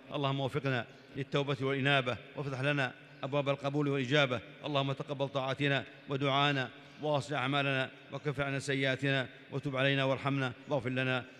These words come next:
يا أرحم الراحمين. ربنا آتنا في الدنيا حسنة وفي الآخرة حسنة وقنا عذاب النار. سبحان ربك رب العزة عما،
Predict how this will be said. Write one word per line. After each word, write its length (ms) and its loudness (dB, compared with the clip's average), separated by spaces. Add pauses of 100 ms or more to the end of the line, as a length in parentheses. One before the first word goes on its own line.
يا 140 2
أرحم 240 -4
الراحمين. 440 -4 (280)
ربنا 380 0
آتنا 220 0
في 40 -2
الدنيا 220 -2
حسنة 360 2 (560)
وفي 220 -4
الآخرة 680 -4
حسنة 320 0 (400)
وقنا 460 0
عذاب 340 -2
النار. 400 2 (360)
سبحان 320 -4
ربك 340 -4
رب 160 -4
العزة 340 -6
عما، 500 -2